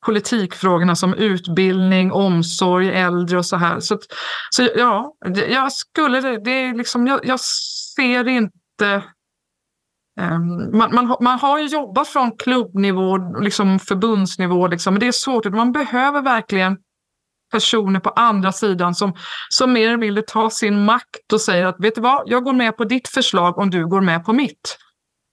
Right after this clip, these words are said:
Det är så det går till, liksom. Så att, ja, det är,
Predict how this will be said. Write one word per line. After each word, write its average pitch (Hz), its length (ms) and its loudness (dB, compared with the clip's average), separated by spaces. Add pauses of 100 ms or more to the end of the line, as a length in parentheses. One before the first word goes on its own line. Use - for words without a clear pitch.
Det 254 80 2
är 269 60 0
så 247 260 0
det 220 80 0
går 214 100 -2
till, 233 320 0
liksom. - 340 -4
Så - 140 -2
att, 175 100 -2
ja, 233 300 2 (220)
det 247 80 2
är, 233 640 -2